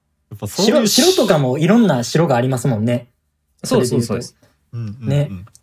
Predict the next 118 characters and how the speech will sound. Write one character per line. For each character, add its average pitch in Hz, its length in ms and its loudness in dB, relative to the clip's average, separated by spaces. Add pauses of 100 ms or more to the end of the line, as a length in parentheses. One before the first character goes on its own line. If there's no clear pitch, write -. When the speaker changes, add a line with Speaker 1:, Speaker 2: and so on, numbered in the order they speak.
(140)
Speaker 1:
確 107 180 -6
か - 100 -10
に。 - 40 -6
Speaker 2:
そ 117 60 -4
の、 117 220 -6
あ、 175 240 0
青 226 200 2
っ - 20 -10
ぽ 156 220 0
い 131 80 4
白 147 240 0
な 135 100 2
の 110 120 -2
か、 110 180 -2
な 123 80 0
ん - 20 -4
か 110 120 -8
黄 - 220 0
色 190 140 4
っ 185 80 -6
ぽ 135 140 0
い、 113 60 -2
な 123 80 -2
ん - 20 -6
か 117 80 -4
マ 156 140 2
ヨ 185 120 4
ネ 180 160 4
ー-、 202 60 -2
そ 190 100 -2
れ 180 60 2
こ 165 60 -2
そ 135 80 -4
マ 143 120 0
ヨ 170 120 0
ネ 170 180 0
ー - 20 -2
ズ 170 120 0
っ - 100 -6
ぽ 123 100 -4
い 110 80 -6
白 135 260 -4
な 123 100 -2
の 110 80 -4
か 107 140 -8
っ 104 120 -12
て 110 60 -8
い 107 160 -6
う、 110 80 -14 (100)
Speaker 1:
<laughs> - 80 -20
Speaker 2:
な 123 80 -6
ん 113 40 -6
か 101 60 -12
ほ 151 140 2
ん - 20 6
ま 147 80 4
に、 143 80 2
Speaker 3:
そ - 0 -
う - 0 -
で - 0 -
す、 147 60 -2
そ 123 80 -2
う 104 40 -4
で 95 60 -8
す。 - 100 -12
Speaker 2:
ま 131 40 -4
あ、 - 20 -4
い 143 60 0
ろ 175 80 4
い - 20 6
ろ 160 60 4
あ - 40 2
り 180 60 -2
ま 165 100 -2
す 104 120 -4
も 117 80 -6
ん 101 140 -8
ね。 110 60 -14
Speaker 1:
う - 40 -18
ん - 20 -20
う - 20 -20
ん - 20 -10
う 107 40 -8
ん。 - 20 -2
あ 113 60 -2
り 113 60 -2
ま 110 100 -2
す 101 40 -10
ね。 - 20 -6
Speaker 3:
そ 208 80 0
う 202 40 4
い 98 80 0
う - 40 -12
細 226 240 -2
か 294 160 0
い 247 80 0
違 151 340 -4
い 139 40 -8
と 147 100 -6
か 123 100 -6
も 117 260 -4
ド 120 160 -6
ル 135 80 -6
ビ 165 120 -8
ー - 20 -10
シ - 140 -6
ネ 151 80 -4
マ 117 120 -4
っ - 60 -12
て 107 160 -10
表 120 200 -6
現 110 80 -6
で 95 100 -10
き 107 120 -6
る 98 80 -10
の 82 120 -14
で。 90 160 -8
Speaker 1:
へ - 20 -4